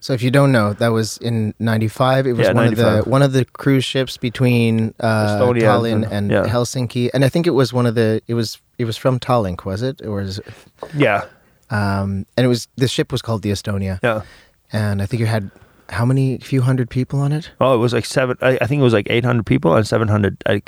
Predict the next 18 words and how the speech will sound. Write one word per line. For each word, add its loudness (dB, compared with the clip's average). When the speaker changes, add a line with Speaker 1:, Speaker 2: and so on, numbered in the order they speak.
Speaker 2:
I 0
think -2
a 2
hundred 0
survived 0
and -2
seven -2
hundred 0
died. -4
Speaker 1:
Right, -4
right. -4
Speaker 2:
Yeah, 2
so -2
it 4
was 2
horrible. 0
And 2
now 4